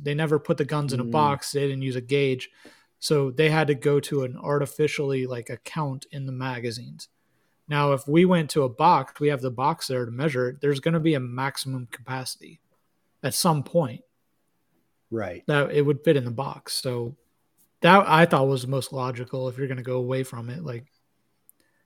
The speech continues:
Speaker 1: this is America. Let's not half-ass it. Let's, like, full ass it and go t-, to capacity,
Speaker 2: <laughs>
Speaker 1: right?
Speaker 2: Yeah, and plus. <laughs> Yeah.
Speaker 1: Yeah. Yeah.
Speaker 2: Uh, and I'm okay with that philosophy. I'm all about the maximum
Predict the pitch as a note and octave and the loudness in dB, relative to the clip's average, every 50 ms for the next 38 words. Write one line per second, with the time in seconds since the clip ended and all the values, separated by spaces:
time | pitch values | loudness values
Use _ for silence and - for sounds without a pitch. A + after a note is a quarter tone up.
0 | _ _ - D#3 - - D#3 D3 D3+ D#3 D#3 D3+ D3 C#3 - C3+ C3 C#3 C3+ - | _ _ -2 -2 2 2 2 2 2 2 2 2 2 2 0 -2 -2 -2 0 0
1 | E3+ D3+ B2+ G#2+ C#3+ C#3 B2+ - C3+ C3 C3 B2+ - - A#2+ - C3+ C#3+ C#3 - | 0 0 0 0 -2 -2 -4 -4 -4 -4 -4 -4 -6 -10 -8 -6 -6 -4 -4 -4
2 | - D3 C3 A#2+ - _ _ - - D3 C#3+ C#3+ C#3+ C#3+ C#3 - - C#3 B2 B2+ | -2 -2 -4 -4 -6 _ _ -2 0 2 4 4 4 2 2 0 -2 -4 -4 -4
3 | B2 A#2+ C3+ C3+ C3 B2+ B2 B2+ D#3 _ _ _ - - - _ _ - _ _ | -4 -2 -2 -2 0 -2 -4 -6 -10 _ _ _ -16 -16 -16 _ _ -20 _ _
4 | - C#4+ - _ - - - - E3 - - E3+ D#3+ - D3 D3 D#3+ D#3 - B2 | -10 -10 -10 _ -4 -4 0 0 2 4 4 2 2 4 2 2 2 2 2 -2
5 | A2 A2 A2 A#2+ B2+ - - _ _ - - - _ - C#3 C#3 D3+ E3 - - | -6 -8 -10 -10 -12 -14 -16 _ _ -12 -12 -10 _ -2 0 2 2 2 2 -2
6 | - _ _ _ _ _ _ _ _ _ - - - - - - _ _ _ _ | -10 _ _ _ _ _ _ _ _ _ -20 -20 -20 -20 -20 -20 _ _ _ _
7 | _ _ - C3 D3 D#3+ - - - - _ - - D#3 E3 F3 E3 - - F3+ | _ _ -8 0 0 0 0 -2 -12 -20 _ -4 4 6 6 6 6 8 10 12
8 | F#3 E3+ E3+ E3 - - - - - - _ _ _ _ _ _ _ _ - - | 12 12 12 8 6 2 -2 -4 -8 -16 _ _ _ _ _ _ _ _ -2 0
9 | F#3 - - - E3+ - - A3 A#3 - - - - - - _ - - - - | 0 0 2 0 0 2 4 4 4 4 2 -2 -10 -12 -12 _ -4 -4 -4 -4
10 | - _ _ - - C4 G#3 A#2 A2 - _ _ _ _ _ _ _ _ _ _ | -6 _ _ -4 -2 -2 -2 -2 -4 -10 _ _ _ _ _ _ _ _ _ _
11 | _ _ _ _ _ _ _ _ _ _ _ _ _ _ _ _ _ _ _ _ | _ _ _ _ _ _ _ _ _ _ _ _ _ _ _ _ _ _ _ _
12 | _ _ _ B2+ _ _ - B2+ B2 A#2+ C3+ C3+ C#3 E3 G3+ A3+ A3+ G3+ G#3+ - | _ _ _ -20 _ _ -6 -6 -6 -4 -2 2 4 4 4 4 2 2 2 2
13 | F#3+ G3 F#3+ F3+ D3 C#3+ C3+ C3 - B2+ A#2+ A2+ A2 A2 - - G2 - A2 G#2 | 2 4 4 2 2 2 2 2 0 -2 0 0 0 -2 -4 -8 -12 -10 -8 -8
14 | G2+ A2+ C3 C#3+ D3+ D#3 D3 C3+ D3 C#3+ C#3 - B2+ A2+ A2+ A#2+ A#2+ B2 - - | -6 -4 -2 -2 0 0 0 2 0 0 0 -2 -6 -6 -4 -4 -4 -6 -8 -10
15 | - A#2+ A2+ A2 G#2+ G#2+ | -12 -10 -10 -10 -10 -12